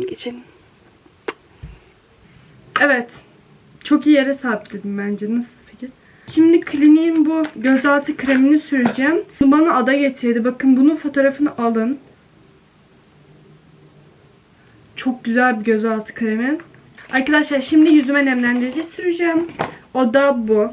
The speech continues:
Zaten her videomda görüyorsunuz. Artık paketini yeniledim, bitti diye. Çünkü favori şeyim artık. Bundan başka nemlendirici süremiyorum.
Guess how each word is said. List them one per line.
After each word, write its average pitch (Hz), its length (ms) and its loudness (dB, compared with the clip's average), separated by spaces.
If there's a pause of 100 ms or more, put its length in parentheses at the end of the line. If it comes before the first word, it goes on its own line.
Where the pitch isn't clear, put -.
(160)
Zaten 269 340 -4
her 262 220 -2
videomda 240 420 -2
görüyorsunuz. 247 680 -4 (440)
Artık 254 600 -4
paketini 277 600 0
yeniledim, 240 720 0
bitti 233 360 -6
diye. 208 320 -6 (500)
Çünkü 269 560 0 (200)
favori 277 720 -4
şeyim 254 420 -4
artık. 240 480 -8 (720)
Bundan 269 340 2
başka 262 320 -4
nemlendirici 254 840 -2 (1000)
süremiyorum. 233 800 -10